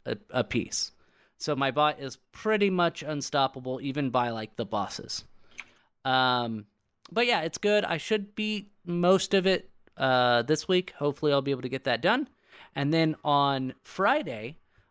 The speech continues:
I played the beta. Uh, there's, like, a, a, it's not a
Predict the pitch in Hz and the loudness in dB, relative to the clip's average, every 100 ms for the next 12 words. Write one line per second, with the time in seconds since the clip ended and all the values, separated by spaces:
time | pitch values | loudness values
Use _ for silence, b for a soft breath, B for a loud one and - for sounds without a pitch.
0 | _ 143 147 - 175 156 135 151 123 - | _ -2 -2 -2 -2 -2 0 -2 -2 0
1 | 165 220 196 175 175 - 139 131 143 165 | 2 4 4 2 -2 -4 -2 0 0 0
2 | 185 165 135 110 - 123 98 - _ _ | 0 0 -2 -6 -10 -8 -8 -10 _ _
3 | _ - 156 220 285 262 | _ -20 -8 -2 0 -2